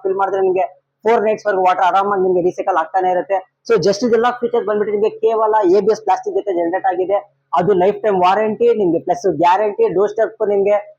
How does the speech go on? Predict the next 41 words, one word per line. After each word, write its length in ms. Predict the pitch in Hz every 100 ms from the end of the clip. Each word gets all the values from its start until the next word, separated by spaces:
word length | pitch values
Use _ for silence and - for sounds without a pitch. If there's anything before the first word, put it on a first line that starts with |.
| _ 185
ಡೆಲಿವರಿ 280 | 202 214
ಫ್ರೀ 360 | 214 220 220 240
ಇದೆ. 160 | 214 233 - - - -
So 120 | 240
ಇಷ್ಟೆಲ್ಲ 320 | 214 214 247 247
ಸೌಲಭ್ಯ 380 | 233 220 214
ನಿಮ್ಗೆ 240 | 214 208 196
ಕೇವಲ 500 | - 208 226 220 220 220
ನಿಮ್ಗೆ 380 | 208 202 202 208
ನಾಲ್ಕು 500 | 170 175 196 202 -
ಸಾವಿರದ 220 | 190 185
ಒಂಬೈನೂರ 560 | 196 165 165 190 190 190
ತೊಂಬತ್ತೊಂಬತ್ತು 680 | 185 170 170 175 170 170 175
ರೂಪಾಯಿ 220 | 170 175
ಮಾತ್ರ 300 | 160 165 165 180
ಸ್ಟಾರ್ಟಿಂಗ್ 440 | 180 165 165 180
ಪ್ರೈಸ್ 180 | 175 175
ನಮ್ಮ 180 | 160 165
ಹತ್ರ 140 | 165
ಕೂಲರ್ 280 | 160 180 175
ಬಂದ್ಬಿಟ್ಟು. 340 | 160 160 160
So 200 | 185 214
ಸರ್ 140 | 180 208
ನಿಮ್ಗೆ 240 | 196 190
ಈ 180 | 180 226
ಪ್ರೈಸಿಂಗ್ 420 | - 226 196 202
ಇಂದ 100 | 196 190
ನಿಮ್ಗೆ 580 | 180 165 185 - _ _
ಇಪ್ಪತ್ಮೂರು 560 | 190 190 233 233 202 220
ಸಾವಿರ 260 | 214 202 196
ವರ್ಗು 160 | 190
ಕೂಲರ್ಸ್ 320 | 196 202 202 156
ಕಾಣಿಸ್ತಾ 280 | 196 175
ಇರ್ಬೋದು 240 | 202 185 185
ನಿಮ್ಗೆ. 260 | 185 180 190 - _
So 140 | - 233
ನಿಮ್ಗೆ 180 | 214 202
ಡೊಮೆಸ್ಟಿಕ್ 520 | 185 202 214 254 233
ಮನೆ 260 | 185 196 233
ಯೂಸ್‌ಗೆ 220 | 240 190
ನಿಮ್ಗೆ 200 | 208 202